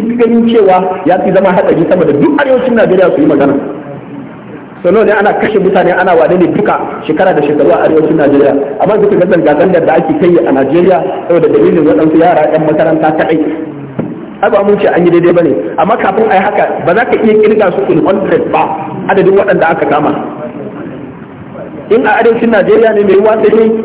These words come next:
alama ya fi in thousand, sai dai ka ce in million. Amma ba ya damu da su.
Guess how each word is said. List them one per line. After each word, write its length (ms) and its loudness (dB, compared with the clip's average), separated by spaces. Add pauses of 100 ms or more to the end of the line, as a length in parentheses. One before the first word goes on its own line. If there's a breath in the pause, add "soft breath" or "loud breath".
alama 320 0
ya 80 0
fi 120 -2
in 120 2
thousand, 320 0
sai 80 4
dai 80 2
ka 160 2
ce 120 4
in 80 0
million. 280 2 (1300)
Amma 180 0
ba 140 4
ya 100 2
damu 220 0
da 100 2
su. 100 -4